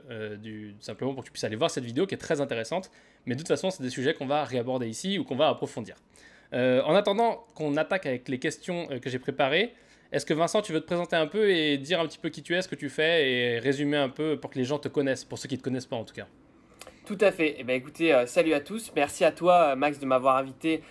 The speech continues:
Speaker 2: sur, euh, cette émission. Ça fait vraiment plaisir. Donc moi, eh bien, je m'appelle, euh, Vincent Villaret. Euh, je suis, euh, photographe, euh, vidéaste et, euh, bah, depuis quelques années maintenant, je fais notamment des vidéos sur Internet, à travers mon site, à travers une chaîne YouTube.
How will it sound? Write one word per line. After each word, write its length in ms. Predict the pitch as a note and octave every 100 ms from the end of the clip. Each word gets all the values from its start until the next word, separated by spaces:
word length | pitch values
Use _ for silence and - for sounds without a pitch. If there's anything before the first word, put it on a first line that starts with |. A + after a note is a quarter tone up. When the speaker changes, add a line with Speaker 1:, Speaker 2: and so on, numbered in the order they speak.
| - -
Speaker 2:
sur, 400 | - - D#3+ C3+
euh, 100 | B2+
cette 240 | B2+ C3
émission. 320 | C3+ C3+ F#3+
Ça 140 | G3 C#3+
fait 120 | C3
vraiment 280 | A#2+ B2+ B2+
plaisir. 500 | - D#3 C#3+ G3+ F#3+ - - - -
Donc 180 | D3 D3+
moi, 300 | F3+ G#3 G#3
eh 80 | D3
bien, 360 | C#3+ D#3 F3+ F3
je 80 | D#3
m'appelle, 340 | D3 E3+ D#3+
euh, 160 | D3 C3+
Vincent 320 | E3+ E3 F3+
Villaret. 500 | D#3 E3+ E3 G3+ G#3+ - - -
Euh, 140 | A#2+
je 60 | A#2+
suis, 260 | - D3+ C#3+
euh, 100 | B2
photographe, 640 | - D#3+ D3+ D#3+ D#3 -
euh, 80 | A#2+
vidéaste 680 | A2+ C#3 D#3+ E3 E3+ - A#2+ - - -
et, 280 | - D3+ D3+ A#2
euh, 140 | A2+
bah, 120 | G#2+
depuis 260 | A#2 B2 D3
quelques 400 | E3 E3 F3 F3
années 220 | E3+ E3+
maintenant, 420 | D#3 C#3+ D3 D#3 D3+ - -
je 60 | -
fais 80 | C#3
notamment 320 | C3+ C#3 D3
des 120 | B2+
vidéos 320 | B2+ D3+ E3
sur 180 | D#3 C#3
Internet, 560 | C3+ D#3 E3 F#3 F#3 - - - -
à 100 | A#2+
travers 260 | C3+ C#3
mon 120 | D3
site, 320 | D3+ F#3+ F#3 F3
à 40 |
travers 280 | - C3+ C3+
une 100 | C#3
chaîne 180 | D3+ D#3+
YouTube. 440 | D#3+ - F#3+ F3